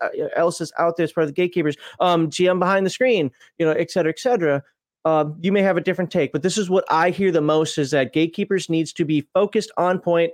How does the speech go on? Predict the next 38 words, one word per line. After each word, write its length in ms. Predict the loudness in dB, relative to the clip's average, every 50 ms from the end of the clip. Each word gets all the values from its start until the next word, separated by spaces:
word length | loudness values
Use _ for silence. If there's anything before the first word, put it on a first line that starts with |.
| -4 0
last 380 | 0 2 2 2 0 -2 -4
two 200 | -4 0 2 2
hours, 400 | 2 4 4 2 2 0 0 -2
not 180 | -4 -4 -4 -4
seven 320 | -2 0 0 0 2 2 2
<laughs> 0 |
hours, 180 | 0 0 0 -4 -6 -6 -6
you 80 | -4 -4
know, 60 | -4 -4 -2
things 220 | -2 -2 0 0
like 180 | -2 -2 0 0
that. 220 | -2 -2 -2 -4 -8 -16 -20 -20 _ _ 0
And 180 | 0 0 0
so 180 | 0 0 0 2
that's, 360 | 2 2 0 0 -2 -8 -14 _ _ _ _ _ _ _ _ _
that's 220 | 0 0 0 0 0
what 80 | 0
I, 120 | 0 0 -2 -6 _ _ _ _ _ _ _ _ _ _ _ _ _
I 60 | -10 -8
tried 240 | -4 -2 -4 -4
to 40 | -2
do. 140 | -2 -2 0
And 100 | 0 0
I 60 | -2
think, 400 | -2 _ -2 -2 -2 -4 -8 -16 _ _ _ _ _ _ -2
again, 320 | -2 0 2 2 0 0
getting 220 | 0 0 0 0 2
people 260 | 0 0 0 0 0
butthurt, 340 | 2 2 2 2 2 0 0
I 60 | -2
think 200 | -2 -4 -2 -2
I 60 | -2
did 140 | -2 -2 -4
a 60 | -4
pretty 180 | -6 -6 -6 -4
good 160 | -4 -6 -6
job. 240 | -8 -10 -10 -10 -12 -16 _ _ _ _ _ _
So. 120 | -20 -20